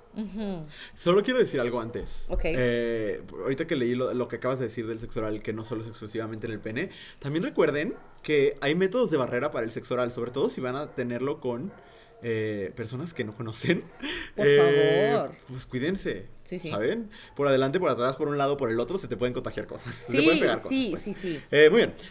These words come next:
Speaker 2: eh, ahora sí, la culpa por los preceptos de la religión. Eh, eso, creo que eso pasa muchísimo todavía,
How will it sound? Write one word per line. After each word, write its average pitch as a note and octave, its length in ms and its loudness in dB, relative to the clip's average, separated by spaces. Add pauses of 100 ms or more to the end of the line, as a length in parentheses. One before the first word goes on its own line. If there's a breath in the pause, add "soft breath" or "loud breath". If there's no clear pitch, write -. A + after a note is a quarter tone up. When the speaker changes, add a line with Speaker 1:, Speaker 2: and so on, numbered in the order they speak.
Speaker 2:
eh, D3+ 100 8
ahora F#3+ 140 10
sí, E3+ 200 2
la C#3+ 160 0
culpa F#3 220 8
por A3+ 100 8
los F3+ 120 -2
preceptos D#3+ 480 -2
de F#3 60 2
la C#3+ 120 2
religión. A#2+ 720 -4 (640 loud breath)
Eh, A#2+ 520 2
eso, E3+ 180 -6
creo F3+ 140 0
que C4 80 0
eso B3+ 220 -4
pasa D#3 340 -2
muchísimo D3+ 880 -6
todavía, C3 640 -6